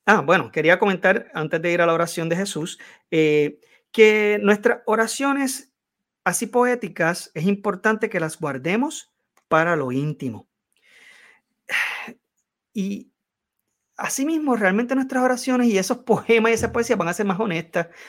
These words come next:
porque no van a ser para llamar la atención de nadie, sino verdaderamente para, para, para tener ese momento íntimo con el Señor. Así que cerrada la puertita, ahí emocionate todo lo que tú quieras y ora por las horas que quieras, ¿ok?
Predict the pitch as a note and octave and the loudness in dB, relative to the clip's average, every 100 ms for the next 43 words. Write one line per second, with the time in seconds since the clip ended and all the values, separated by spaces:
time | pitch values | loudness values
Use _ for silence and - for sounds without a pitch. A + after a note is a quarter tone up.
0 | - E3 E3 D#3 E3 G3 F3 E3+ D#3 D3 | -8 -4 0 0 0 -2 0 2 2 0
1 | D3 D#3 C#3+ C3+ D3 D3 C3 B2 D#3+ C4+ | -2 -2 -4 -6 -8 -6 -6 -6 -6 -6
2 | C4 C#3+ C3+ G3 C#3 B2+ B2+ D#3 A3 D3+ | -10 -8 -6 -6 -6 -8 -10 -8 -8 -6
3 | B2 - _ _ _ _ - D3+ D3 C#3+ | -8 -12 _ _ _ _ -4 -2 -2 -4
4 | C3+ B2 - - - _ _ _ _ _ | -6 -6 -10 -14 -20 _ _ _ _ _
5 | - - D3 C#3+ C#3+ F#3+ E3 D#3+ D#3 C#3+ | -10 -6 -6 -4 -6 -2 -2 -2 -2 -4
6 | C#3 D3+ C#3+ C3+ C3+ C3 C#3+ B2 A#2 F3 | -4 -4 -6 -4 -4 -4 -6 -6 -6 -4
7 | D#3 - B2 C3 C#3+ C4 C#4 C4 C4 B3+ | -4 -4 -4 2 6 6 6 4 2 0
8 | C#4+ D4 B3+ - _ _ - - _ _ | -4 -2 -4 -4 _ _ -20 -20 _ _
9 | C3+ C3 G3+ A#3 - - D#3+ D3 D#3+ E3+ | -6 0 2 2 -2 -4 -4 -2 0 0
10 | E3+ D#3 E3 F3 F3+ F3 F3+ F3+ E3+ C3+ | 0 2 4 6 6 2 -4 -2 0 0
11 | B2 - _ - - - D3 C#3+ F3 G3 | -4 -14 _ -20 -20 -10 -2 4 6 6
12 | G3 D#3+ C#3 B2+ - D#3+ F#3 F#3+ F3 D#3+ | 4 2 0 -4 4 8 8 6 -2 -2
13 | D3 B2+ A#2 C#3 | -6 -6 -12 -4